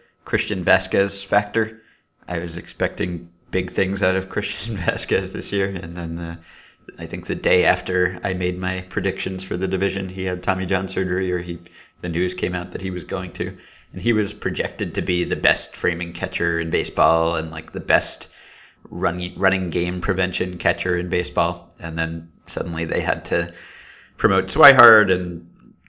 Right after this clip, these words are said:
have Hannigan and Sandy Leone and all these other guys. And I think they've had about average defensive catchers this year. Not, not the superlative defense that I was expecting. So, I don't know. Maybe that's something. Not that that was, like, a,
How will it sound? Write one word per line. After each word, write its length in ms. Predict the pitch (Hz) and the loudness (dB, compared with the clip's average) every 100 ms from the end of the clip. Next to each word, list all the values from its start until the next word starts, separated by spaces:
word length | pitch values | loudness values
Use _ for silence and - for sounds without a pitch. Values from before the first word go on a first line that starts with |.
| - | -10
have 220 | - - | -10 -8
Hannigan 480 | - 131 123 113 107 | 0 2 6 6 4
and 160 | 92 87 | 0 0
Sandy 320 | - 110 104 | -2 0 -2
Leone 540 | 98 98 120 120 110 | 0 4 6 6 4
and 340 | 98 95 95 - | 0 -2 -6 -10
all 160 | - 90 | -6 -4
these 180 | 92 90 | -2 -2
other 180 | 87 87 | -2 2
guys. 460 | 87 95 - - - | 0 0 -6 -14 -12
And 260 | 90 90 - | -10 -10 -6
I 40 | |
think 200 | 73 71 | -4 -2
they've 140 | 98 95 | 0 2
had 140 | 92 | 2
about 400 | 85 80 82 - - | 4 2 2 -6 -8
average 560 | 82 85 82 85 - - | -6 -4 -4 -4 -6 -8
defensive 460 | - 92 - 87 | -6 -6 -6 -8
catchers 560 | - - - 95 - - - | -6 -8 -6 -8 -8 -14 -8
this 220 | 92 - | -8 -2
year. 220 | 92 92 - - _ _ - | -2 -2 -6 -20 _ _ -8
Not, 340 | 87 82 - | -6 -6 -8
not 260 | 98 92 - | -4 -4 -4
the 140 | 92 | -8
superlative 720 | 90 - - 92 90 90 87 87 | -6 -10 -4 -2 0 0 -2 -4
defense 460 | 120 - 90 90 | -8 -4 -4 -4
that 260 | - 90 - | -2 -4 -2
I 60 | 90 | -8
was 140 | 87 | -6
expecting. 600 | - - 92 87 - 85 | -8 -6 -4 -4 -8 -10
So, 260 | - 95 90 - - - - - | -2 -2 -2 -12 -20 -20 -20 -4
I 40 | - | 0
don't 120 | 196 | 0
know. 200 | 95 - - | -2 -6 -8
Maybe 200 | 95 92 | -4 -2
that's 260 | 87 - | -2 -4
something. 360 | - 85 90 90 - | -8 -8 -8 -10 -6
Not 200 | 104 101 | -2 0
that 140 | - - | -2 -4
that 140 | 85 | -4
was, 160 | 90 - | -4 -8
like, 180 | 90 85 | -6 -4
a, 180 | 90 | -4